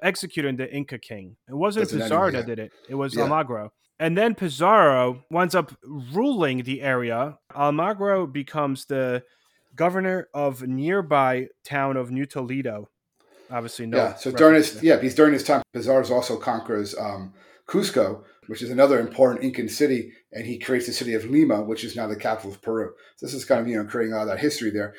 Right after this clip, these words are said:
Speaker 2: So while he's doing that, yeah, his former partner, and they're gonna come into conflict with each other now. He's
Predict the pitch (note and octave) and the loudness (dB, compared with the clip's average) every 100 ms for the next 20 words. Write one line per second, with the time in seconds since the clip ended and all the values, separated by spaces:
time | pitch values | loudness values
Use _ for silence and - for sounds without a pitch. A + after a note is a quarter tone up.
0 | - - A2+ B2 D#3+ C3+ C3+ A#2 A2+ D#3 | -20 -8 -2 2 2 4 2 2 2 2
1 | C3+ - C3+ G2+ G#2+ G#2 - B2 G#2+ C3+ | 2 2 2 2 -2 -8 -4 -4 0 6
2 | C#3+ A2+ G#2+ G#2+ _ _ _ - A#2+ A2 | 6 6 0 -8 _ _ _ -6 -4 0
3 | C3+ A#2+ A2 B2 G#2+ G#2+ - A#2+ - G#2+ | 0 0 -4 -8 -8 -8 -6 -6 -6 -10
4 | - G#2 F#2+ B2+ A2 F2+ - _ _ _ | -8 -10 -4 -2 -2 -8 -18 _ _ _
5 | _ _ - | _ _ -18